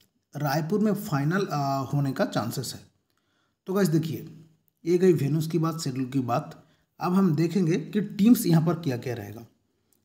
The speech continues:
सबसे पहले हमारे इंडियन लीजेंड्स है, साउथ अफ्रीका लीजेंड्स, श्रीलंका लीजेंड्स, बांग्लादेश लीजेंड्स, ऑस्ट्रेलिया लीजेंड्स, वेस्ट इंडीज लीजेंड्स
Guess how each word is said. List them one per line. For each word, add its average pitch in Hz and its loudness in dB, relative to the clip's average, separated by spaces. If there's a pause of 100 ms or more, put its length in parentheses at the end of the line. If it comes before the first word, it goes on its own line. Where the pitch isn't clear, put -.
सबसे 190 -4
पहले 190 2
हमारे 165 0
इंडियन 143 -2
लीजेंड्स 139 -2
है, - -10 (340)
साउथ 117 -10
अफ्रीका 147 -4
लीजेंड्स, 143 -4 (560)
श्रीलंका 196 2
लीजेंड्स, 151 0 (380)
बांग्लादेश 117 -4
लीजेंड्स, 135 -2 (580)
ऑस्ट्रेलिया 180 0
लीजेंड्स, 147 -2 (560)
वेस्ट 147 -4
इंडीज 165 0
लीजेंड्स 139 -2